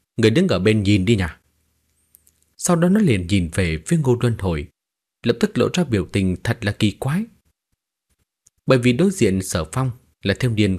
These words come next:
cải lão hoàn đồng, bộ dáng giống hệt Mạn Thu nhỏ của hắn.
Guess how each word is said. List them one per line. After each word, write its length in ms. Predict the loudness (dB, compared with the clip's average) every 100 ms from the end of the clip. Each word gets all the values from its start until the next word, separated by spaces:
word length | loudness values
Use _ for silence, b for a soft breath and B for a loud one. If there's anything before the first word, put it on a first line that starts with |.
| -4
cải 240 | -6 -4 -4
lão 180 | -4 -4
hoàn 220 | -6 -4
đồng, 180 | -6 -6 _ _ _ _ _ _ _ _ 0
bộ 140 | 0
dáng 360 | 0 -2 0 2
giống 160 | 2
hệt 120 | 2 0
Mạn 200 | -4 -2
Thu 140 | -4 -2
nhỏ 340 | -4 -8 -10 -6
của 120 | -6
hắn. 280 | -4 -8